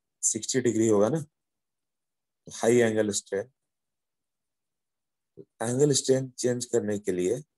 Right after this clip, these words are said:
अपना hybridization state एसपी फ़ाइव में चला जाता है, Bent's rule, Bent's rule है ना, तो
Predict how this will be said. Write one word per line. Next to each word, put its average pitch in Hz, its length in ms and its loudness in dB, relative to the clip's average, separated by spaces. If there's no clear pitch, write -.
अपना 107 240 -4
hybridization 110 540 2
state 127 280 -4
एसपी 123 400 -4
फ़ाइव 92 380 0
में 90 80 -8
चला 76 220 -2
जाता 78 240 -2
है, 87 60 -8
Bent's 101 420 -6
rule, 85 140 -6
Bent's 127 300 4
rule 127 180 6
है 127 120 2
ना, 196 180 -2
तो - 140 -14